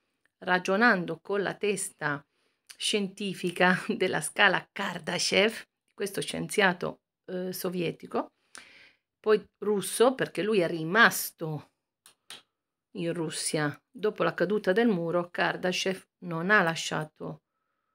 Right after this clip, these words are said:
l'Unione Sovietica, che era diventata russa, è rimasto in Russia. Questo scienziato, Kardashev, aveva elaborato questa teoria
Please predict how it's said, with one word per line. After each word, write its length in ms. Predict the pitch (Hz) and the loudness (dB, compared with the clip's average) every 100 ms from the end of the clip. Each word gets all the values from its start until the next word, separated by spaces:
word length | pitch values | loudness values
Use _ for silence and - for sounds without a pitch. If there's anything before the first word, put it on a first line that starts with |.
| _ _ _ _ _ - | _ _ _ _ _ -10
l'Unione 340 | 170 175 170 | -8 -6 -6
Sovietica, 580 | 156 170 180 170 170 156 | -6 0 0 0 -4 -4
che 100 | - | -4
era 80 | 160 | -4
diventata 500 | 165 160 156 151 160 | -4 -6 -6 -6 -6
russa, 360 | 156 - - _ | -4 -6 -8 _
è 240 | - 185 180 | -6 -4 -2
rimasto 1040 | 175 175 202 214 214 - _ - 233 240 _ _ _ _ _ _ _ _ _ _ _ - | -4 -4 -2 -2 -4 -12 _ -6 -6 -6 _ _ _ _ _ _ _ _ _ _ _ -12
in 200 | 196 185 | -8 -6
Russia. 560 | 180 156 - 170 165 156 _ _ _ | -6 -8 -6 -4 -6 -8 _ _ _
Questo 320 | - 277 269 | -6 -4 -4
scienziato, 1000 | 185 - 185 180 226 180 170 - 226 269 _ | -6 -4 -4 0 2 2 0 -4 -4 -4 _
Kardashev, 640 | - 180 175 185 - 247 - _ _ _ _ | -8 -6 -4 -6 -2 -4 -4 _ _ _ _
aveva 560 | 247 220 180 170 175 | -2 0 -2 -2 -2
elaborato 720 | 180 196 202 226 202 202 202 226 | -2 -2 0 2 2 2 -2 -6
questa 300 | - 180 - | -6 -6 -6
teoria 580 | - 233 220 208 220 | -2 0 0 0 -2